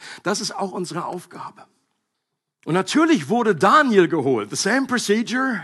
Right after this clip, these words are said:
as the last year. Der zu diesem Zeitpunkt, wenn wir r-, nachrechnen, das hat man meistens auch nicht so auf dem Schirm, wenn er mit sechzehn Jahren nach Babylon gekommen ist, dann war er jetzt knackige zweiundachtzig Jahre alt.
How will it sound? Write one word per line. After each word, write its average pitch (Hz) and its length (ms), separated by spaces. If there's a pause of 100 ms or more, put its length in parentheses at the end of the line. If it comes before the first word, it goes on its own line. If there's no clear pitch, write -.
as 247 120
the 294 60
last 269 360
year. 147 220 (1800)
Der 202 140
zu 190 160
diesem 262 420
Zeitpunkt, 196 880
wenn 196 180
wir 196 140
r-, 139 460
nachrechnen, 170 760
das 160 120
hat 196 140
man 170 160
meistens 175 380
auch 208 140
nicht 214 140
so 156 140
auf 143 120
dem 139 100
Schirm, 147 320 (320)
wenn 165 120
er 185 120
mit 190 200
sechzehn 208 800
Jahren 190 340
nach 156 200
Babylon 190 580
gekommen 165 480
ist, 208 260 (220)
dann 160 220
war 214 220
er 190 120
jetzt 202 260
knackige 190 460
zweiundachtzig 185 800
Jahre 165 360
alt. - 280